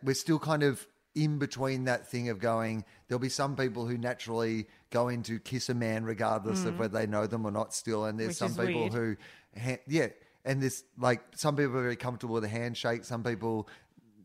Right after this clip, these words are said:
Speaker 1: hate a handshake
Speaker 2: Mm.
Speaker 1: still. You know, there's, we, we, we are still in that zone where some people have moved very much to, you know, you greet men and women the exact same way.
Speaker 2: Mm.
Speaker 1: And there's, there's a kind of in-between there.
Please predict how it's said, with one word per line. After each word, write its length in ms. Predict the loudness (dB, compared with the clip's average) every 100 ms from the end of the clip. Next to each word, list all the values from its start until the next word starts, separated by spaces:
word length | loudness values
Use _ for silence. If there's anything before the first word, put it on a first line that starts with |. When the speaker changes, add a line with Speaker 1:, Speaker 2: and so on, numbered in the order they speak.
| -12 2
Speaker 1:
hate 200 | 4 6
a 40 | 4
handshake 520 | 0 -2 0 0 0
Speaker 2:
Mm. 40 |
Speaker 1:
still. 420 | 0 2 4 4 4
You 120 | 2
know, 100 | 2
there's, 240 | 2 -2 -6 -20 -8
we, 180 | -2 0
we, 260 | 2 2
we 200 | 2 4 4
are 40 |
still 220 | 4 4 4
in 80 |
that 180 | 4 2
zone 260 | 2 2 2
where 160 | 2
some 220 | 2 -2 0
people 260 | -2 0
have 120 | -2
moved 440 | 0 2 2 0 -10 -20 -6
very 220 | 2 2 2
much 300 | 0 -4 -2
to, 120 | 0
you 280 | 0 -2 0
know, 100 | 0
you 320 | 0 0 0
greet 320 | 0 0 2
men 160 | 2 0
and 140 | 0
women 260 | 0 0 0
the 60 | 0
exact 320 | 0 -2 -2
same 220 | -2 -2 2
way. 160 | 0 0 -6
Speaker 2:
Mm. 220 | -4 -4 -2
Speaker 1:
And 140 | -2
there's, 180 | -2 -4 -4 -2
there's 180 | 0 0
a 60 |
kind 200 | 0 0
of 80 | 0
in-between 720 | -2 -4 -2 -4 -2 -2 -2 0
there. 260 | -2 -2